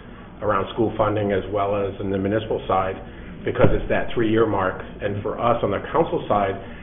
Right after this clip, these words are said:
we were talking about after we've set up those norms and the standards for the three years, we can at least move the council's finance committee to,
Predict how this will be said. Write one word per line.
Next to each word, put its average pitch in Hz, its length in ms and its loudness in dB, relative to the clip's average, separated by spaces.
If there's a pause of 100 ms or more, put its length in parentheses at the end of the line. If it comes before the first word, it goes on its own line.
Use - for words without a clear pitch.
(140)
we - 80 4
were 110 140 6
talking 107 300 6
about 101 320 2
after 120 360 6
we've 107 280 0 (260)
set 117 100 6
up - 140 2
those 107 220 2
norms 110 420 6
and 101 160 2
the 90 140 -4
standards 117 420 6
for 110 60 0
the - 180 -6
three 107 160 2
years, 110 220 6 (420)
we 123 180 8
can 110 140 2
at 101 80 0
least 110 180 2
move 101 140 0
the 98 80 0 (100)
council's 143 400 4
finance 104 360 2
committee 104 340 0
to, 107 80 4